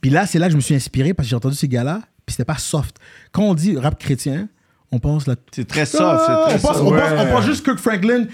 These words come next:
Speaker 1: puis Salt
Speaker 3: Ouais,
Speaker 1: de Salt
Speaker 3: ouais,
Speaker 1: Pepper
Speaker 3: ouais.
Speaker 1: qui a fait un verse dedans. On pense vraiment, parce que yo, les gars, c'était radical dans la manière qu'ils rentraient.
Speaker 3: Mm.
Speaker 1: And then, boy, je voyais les jeux de mots, puis j'étais comme, « OK, let's go. » Et moi, j'ai fait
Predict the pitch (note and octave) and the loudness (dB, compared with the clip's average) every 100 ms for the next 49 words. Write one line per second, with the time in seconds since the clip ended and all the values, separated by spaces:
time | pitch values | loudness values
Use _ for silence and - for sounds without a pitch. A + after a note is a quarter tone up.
0 | - F3 F3 A3+ G#3+ D3+ D3 E3+ C3+ - | -2 -2 0 2 4 4 4 4 4 4
1 | C3 B2+ - F3 E3 E3 D3 F3 D3 C#3+ | 4 4 2 2 0 0 2 2 2 0
2 | D3+ B2 - - F3 F#3+ B3 F3+ E3+ G#3+ | 0 -2 -10 -4 0 2 2 0 2 2
3 | A#3+ A#3+ - - - _ D#3+ - D3 A#3 | 2 -2 -8 -20 -20 _ -4 2 2 2
4 | B2+ D3 A#3+ - - - - A2+ - A#2 | 0 -2 -4 -10 -14 -12 -10 -10 -10 -8
5 | - D#3+ F3+ A#2 A#2+ G3+ D4 D#3+ C3+ C3+ | -4 -2 -2 -2 0 0 2 0 0 0
6 | E3 G3 - C3 C3+ G2+ A3 F2+ F2 E2+ | 0 0 -2 0 0 0 -2 -2 -6 -10
7 | E2 - E3+ D3+ C#3 B2 A#2+ D#3+ C#4 B3+ | -12 -4 -2 0 0 -2 0 0 0 0
8 | C3+ D3+ D#3+ C#3+ D3 C#3+ G3+ B3 - C3 | 2 2 2 2 0 0 -2 -2 -6 -4
9 | B2+ A2 _ _ - - _ _ D#3+ - | -4 -6 _ _ -20 -20 _ _ -6 0
10 | D#4+ D#3+ - _ _ _ D3 C#3 B2 D#3+ | 0 0 -6 _ _ _ 0 0 0 2
11 | C4 D3+ C3+ C3 A#3+ E3+ - F3+ G3+ | 2 -2 0 0 2 0 0 -4 -4